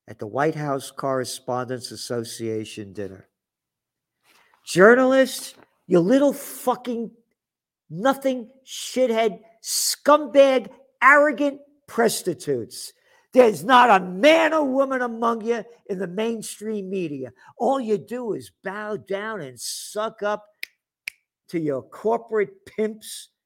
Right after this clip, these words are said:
and your Washington whoremasters. Journalists, go fuck yourself. Oh,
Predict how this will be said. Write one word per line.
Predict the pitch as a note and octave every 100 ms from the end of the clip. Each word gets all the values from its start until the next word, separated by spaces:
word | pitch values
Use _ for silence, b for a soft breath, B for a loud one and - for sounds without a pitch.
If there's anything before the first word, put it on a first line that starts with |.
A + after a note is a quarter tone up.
| _ _ _ _ _ _ _ _ _ _
and | E3+ E3
your | D3
Washington | C3 D#3+ G#3+ G3+ G#3+ G#3+ E3 G#3 F#3+
whoremasters. | F3 F3+ D#3+ C#3 B2+ A#2 - B2 A2 G2
Journalists, | - G#3 C4+ C4+ C4+ C4 - - - _ _ _ _
go | C4+ D#4 D#4+
fuck | D#4 - - - E4 E4 -
yourself. | A#3 F#3+ - F#3+ F3 C3+ G#2+ _ _ _ _ _ _ _ _ _ _ _
Oh, | A#3 -